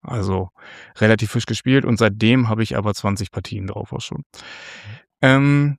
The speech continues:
ja, also zweitausenddreiundzwanzig rausgekommen, zweitausendvierundzwanzig, glaub ich, auf Deutsch. Hab ich mir, nee, ja, nee, ich glaub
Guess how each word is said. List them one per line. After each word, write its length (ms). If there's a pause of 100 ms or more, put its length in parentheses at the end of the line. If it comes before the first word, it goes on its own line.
ja, 420 (140)
also 280
zweitausenddreiundzwanzig 1040
rausgekommen, 680
zweitausendvierundzwanzig, 1900 (400)
glaub 300
ich, 100
auf 200 (240)
Deutsch. 420
Hab 100
ich 80
mir, 120
nee, 240
ja, 420
nee, 140
ich 100
glaub 140